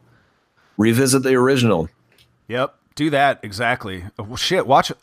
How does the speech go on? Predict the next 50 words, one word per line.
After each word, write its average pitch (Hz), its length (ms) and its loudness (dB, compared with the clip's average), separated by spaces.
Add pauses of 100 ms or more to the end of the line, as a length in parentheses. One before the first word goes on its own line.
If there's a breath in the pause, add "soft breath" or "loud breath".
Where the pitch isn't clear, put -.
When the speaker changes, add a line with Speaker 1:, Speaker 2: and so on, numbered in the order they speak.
Speaker 2:
any 156 260 4
of 117 120 4
the 104 160 -2
original 101 380 -4
three, 110 320 -6
the 98 120 -4
first - 340 -2
three. 92 260 -4
Go 135 220 -4
there, 139 360 2
or, 120 380 0 (320 soft breath)
I 101 80 2
don't 180 120 2
know, 147 280 2
maybe 135 260 0
I'll 165 120 4
go 175 120 -2
watch 160 260 0
Hotel 156 320 -2
Artemis, 135 640 0
or 110 440 -2 (340 loud breath)
Upgrade 131 460 0
was 110 160 -4
a 120 40 -4
small, 107 540 -2
fun 110 300 -2
action 95 340 -4
movie 98 240 -4
from 98 160 -6
the 95 80 -4
summer. 110 260 -2
Speaker 1:
Yeah. 185 100 2
Speaker 2:
Check - 240 -4
that 202 160 2
out. 113 220 2
Or 196 200 0
shit, 208 340 -4 (280 loud breath)
go 170 200 0
see 170 240 -2
Mandy, 143 520 -2
which 143 220 -6
has 170 220 0
Bill 151 260 0
Duke 160 300 0
in 101 140 -2
it 104 180 -6
in 170 160 0
an 196 100 0
amazing 196 640 -2
scene 90 480 -8